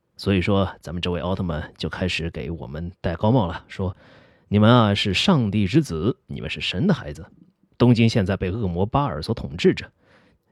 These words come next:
而你们呢，是能够把众生、苍生从这样一个危机之中拯救出来的弥赛亚，你们是救世主。”呃，这个说法是不是非常的耳熟啊？那么我们知道在真女神转生二里呢，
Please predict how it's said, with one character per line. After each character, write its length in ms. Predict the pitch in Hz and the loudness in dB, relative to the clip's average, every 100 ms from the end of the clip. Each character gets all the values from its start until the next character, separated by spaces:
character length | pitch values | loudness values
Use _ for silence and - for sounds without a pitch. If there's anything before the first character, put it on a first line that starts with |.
| _ _ | _ _
而 200 | 107 190 | 2 4
你 240 | 131 87 | 4 2
们 180 | 90 160 | 2 2
呢， 160 | 180 104 _ | 2 0 _
是 220 | - 113 | -6 -2
能 200 | 92 117 | 2 2
够 180 | 147 117 | 4 2
把 280 | - 82 78 | 2 -6 -4
众 340 | - 139 98 | -2 0 -2
生、 240 | 87 143 - | -2 -2 -2
苍 380 | - - 170 180 | -6 0 2 2
生 280 | 170 180 175 | 2 2 2
从 180 | - 135 | 0 2
这 80 | |
样 160 | 143 101 | 2 2
一 60 | 110 | 0
个 100 | 101 | 0
危 160 | 120 | 0
机 160 | 123 120 | 0 -2
之 140 | 113 | -2
中 200 | 117 135 - _ _ - | -2 -2 -4 _ _ -8
拯 260 | - 80 | -6 -4
救 240 | 82 147 101 | -4 -2 -2
出 160 | - | -6
来 140 | 82 69 | -10 -10
的 80 | 65 | -8
弥 200 | 87 185 | 0 0
赛 180 | - 80 | 0 -6
亚， 160 | - _ _ _ _ | -10 _ _ _ _
你 160 | - 101 | -4 0
们 140 | 127 | 2
是 120 | 151 | 0
救 220 | 107 233 165 | 2 4 4
世 140 | 160 | 2
主。” 340 | - - - - _ _ _ _ _ _ _ _ _ _ _ _ _ _ - | -4 -6 -6 -8 _ _ _ _ _ _ _ _ _ _ _ _ _ _ -8
呃， 180 | 98 | -8
这 140 | 85 127 | -2 0
个 60 | |
说 160 | 98 113 | 0 -2
法 200 | 95 90 | 0 -2
是 100 | 104 | -4
不 80 | 92 | -6
是 80 | 90 | -4
非 100 | 101 | -4
常 160 | 87 | -4
的 60 | 92 | -4
耳 140 | 73 | -6
熟 160 | 78 80 | -8 -6
啊？ 180 | 92 - _ | -8 -8 _
那 140 | - 85 | -10 -8
么 80 | |
我 60 | 80 | -6
们 360 | 78 95 101 95 | -4 -2 -2 -4
知 200 | - 135 | -2 0
道 140 | 98 | 0
在 180 | 92 101 | -2 -6
真 260 | - 175 196 | 0 2 2
女 100 | 92 | 0
神 160 | 110 | -2
转 180 | 120 80 | -2 -4
生 100 | 92 | -4
二 160 | 131 92 | -4 -4
里 80 | |
呢， 80 | 73 | -8